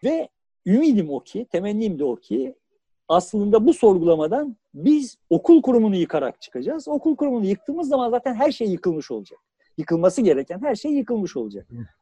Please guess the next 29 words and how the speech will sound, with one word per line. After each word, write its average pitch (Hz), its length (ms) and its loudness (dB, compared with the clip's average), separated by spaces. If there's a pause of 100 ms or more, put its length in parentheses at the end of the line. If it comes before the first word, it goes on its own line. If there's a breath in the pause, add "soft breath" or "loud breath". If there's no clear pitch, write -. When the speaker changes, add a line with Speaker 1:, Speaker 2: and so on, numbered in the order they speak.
Speaker 1:
Ama 240 360 -2
zannediyorum 180 560 -2
süremiz 165 680 -6
Speaker 2:
yaklaştı, 135 600 -4
doldu 123 280 -2
sayılabilir. 113 840 -8
Tabii 139 400 -4
yerine 139 400 0
ne 151 100 0
koyacağız 135 520 -2
gibi 131 340 -4 (100)
herkesin 131 420 -4
zihninde 127 600 -4 (440 loud breath)
hemen 135 280 -2
Speaker 1:
Bunları 285 180 2
Speaker 2:
oluşan 269 280 -2
Speaker 1:
işte 226 140 -4
Speaker 2:
soru 247 100 -6
var. 247 160 0
Speaker 1:
gelecek 269 360 -2
şeyde 226 280 -4
konuşalım. 240 480 -4
Bunların 208 280 0
yerine 185 440 0
konacak 214 380 -2
olan 247 140 0
şeyler 214 300 0
yapılıyor 202 480 2
zaten. 117 220 -6